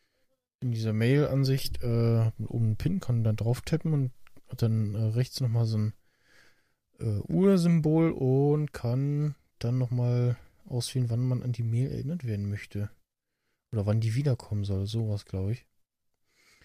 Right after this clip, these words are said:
Und ja, was ich auch schön finde, dass man eben durch die Mails, äh,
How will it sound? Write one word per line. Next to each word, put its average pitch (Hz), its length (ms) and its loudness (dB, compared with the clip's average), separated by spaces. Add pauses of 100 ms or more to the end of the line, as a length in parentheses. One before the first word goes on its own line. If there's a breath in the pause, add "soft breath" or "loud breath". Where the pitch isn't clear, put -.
(720 soft breath)
Und 127 600 6
ja, 110 80 2
was 127 160 2
ich - 80 -4
auch 160 120 2
schön 170 220 2
finde, 147 200 0
dass 135 180 2
man 123 140 2
eben 120 220 0
durch 117 180 0
die 113 100 -6
Mails, 113 640 0
äh, 107 480 -2